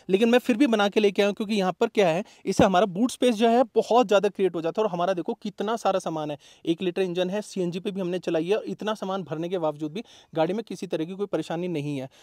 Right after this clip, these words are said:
अभी एक और बताऊँ, यहाँ पर और क्या चाहिए आपको, चाहिए रोब्स। जी हाँ, अगर आप या तो स्नो चैन बनवाएंगे या फिर आपको इस तरह की रोब्स भी चाहिए होंगी।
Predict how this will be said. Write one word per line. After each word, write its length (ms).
अभी 220
एक 140
और 120
बताऊँ, 300
यहाँ 180
पर 100
और 160
क्या 160
चाहिए 240
आपको, 320
चाहिए 240
रोब्स। 480
जी 60
हाँ, 100
अगर 160
आप 140
या 100
तो 140
स्नो 220
चैन 220
बनवाएंगे 400
या 180
फिर 160
आपको 220
इस 100
तरह 140
की 140
रोब्स 340
भी 100
चाहिए 220
होंगी। 280